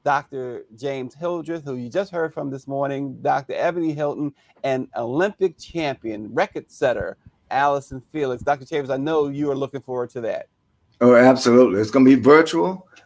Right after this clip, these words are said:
Speaker 2: so everybody can attend and, uh, participate and get the vital information that will be shared at the virtual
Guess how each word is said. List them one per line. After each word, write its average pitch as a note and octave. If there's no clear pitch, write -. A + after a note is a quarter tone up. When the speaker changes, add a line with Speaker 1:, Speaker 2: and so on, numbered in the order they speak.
Speaker 2:
so G#2+
everybody B2+
can A2
attend B2+
and, F2+
uh, E2+
participate B2+
and A2
get C3+
the A#2
vital A#2
information A2+
that G#2
will G2
be G#2
shared A2
at A#2
the G#2
virtual G#2+